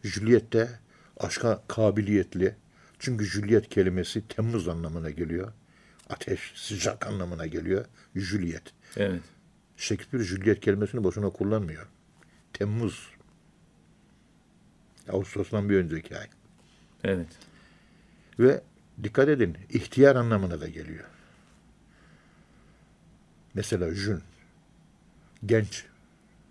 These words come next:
Speaker 1: mayo, yoluyor, yonuyor. Yani bir, gençler ayı var, yonuyor.
Speaker 2: Evet.
Speaker 1: Veyahut da jün, genç, jön, genç.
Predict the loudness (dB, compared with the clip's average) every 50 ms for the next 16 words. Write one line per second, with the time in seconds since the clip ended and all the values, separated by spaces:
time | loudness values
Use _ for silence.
0 | _ -10 -6 -2 0 2 2 2 0 0 2 2 2 2 2 0 0 0 0 0
1 | -2 -2 -4 -6 -6 -8 -12 -20 _ -20 _ -20 -20 -20 -20 -20 _ _ _ _
2 | _ _ -20 -20 _ _ _ _ _ _ 0 0 2 2 2 -2 -6 -8 -12 -20
3 | _ _ _ -20 -18 -14 -10 -10 -10 -10 -12 -16 -14 -10 -2 2 2 2 2 2
4 | -2 2 2 2 2 2 2 2 2 2 2 2 0 0 -2 -8 -16 -20 -20 -20
5 | -20 _ _ -20 -20 -20 -14 -6 -2 0 2 2 2 0 0 0 0 0 -2 -4
6 | -8 -16 -14 -6 -2 0 0 0 -2 -6 -2 2 4 4 4 2 0 0 2 2
7 | 2 2 2 -2 -4 -2 0 0 0 0 -2 -6 -10 -16 -20 -20 -20 -20 -20 -20
8 | -14 -10 -6 0 0 0 0 0 -4 -12 -14 -10 -8 0 8 10 10 10 10 8
9 | 4 -4 -8 -12 -16 _ -6 0 4 4 6 4 4 -2 -8 -12